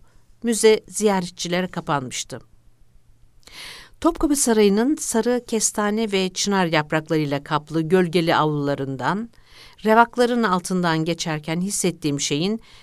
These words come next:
belki de bu olduğunu sanıyordum. İçimden atamadığım suçluluk duygumu tahammül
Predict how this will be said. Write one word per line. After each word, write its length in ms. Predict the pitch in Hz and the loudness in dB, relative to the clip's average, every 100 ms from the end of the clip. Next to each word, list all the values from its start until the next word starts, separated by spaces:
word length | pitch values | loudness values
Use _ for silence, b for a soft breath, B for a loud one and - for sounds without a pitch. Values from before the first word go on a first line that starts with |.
| b - | b 0
belki 300 | 262 254 233 | 0 0 2
de 200 | 247 233 220 | 2 0 -6
bu 240 | 254 - 190 | -2 4 4
olduğunu 320 | 170 160 156 | 4 0 0
sanıyordum. 640 | 160 147 143 120 143 90 - - _ - - - _ - _ _ - - - B B B B B 240 | 0 -2 -2 -6 -10 -18 -18 -20 _ -20 -20 -20 _ -20 _ _ -20 -20 -20 B B B B B -6
İçimden 540 | - 285 277 277 262 - | -2 2 2 0 -2 -6
atamadığım 760 | - 226 196 180 180 175 185 - - | -4 0 0 2 0 0 -4 -10 -8
suçluluk 600 | - 226 - 220 226 - | -4 -2 -2 -2 -4 0
duygumu 400 | 175 165 185 190 | 0 2 -2 -2
tahammül 460 | 220 208 214 226 | -4 -2 0 -2